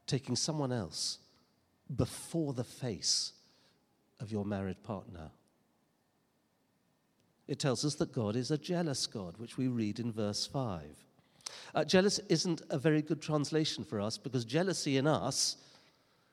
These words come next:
is always a bad thing. That's because we're one among many. But God is one among one.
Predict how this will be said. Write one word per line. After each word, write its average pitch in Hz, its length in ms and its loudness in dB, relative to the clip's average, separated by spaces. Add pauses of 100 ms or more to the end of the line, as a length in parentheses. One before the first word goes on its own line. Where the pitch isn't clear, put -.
(320)
is 131 120 0
always 139 460 4
a 117 40 -4
bad 117 400 0
thing. 80 420 -4 (1040)
That's 175 160 2
because 135 260 -2
we're 147 320 6 (200)
one 131 440 2 (380)
among 131 320 0
many. 95 440 -2 (1120)
But 143 180 -2
God 185 280 6
is 127 120 2
one 143 200 4
among 143 340 2
one. 82 460 2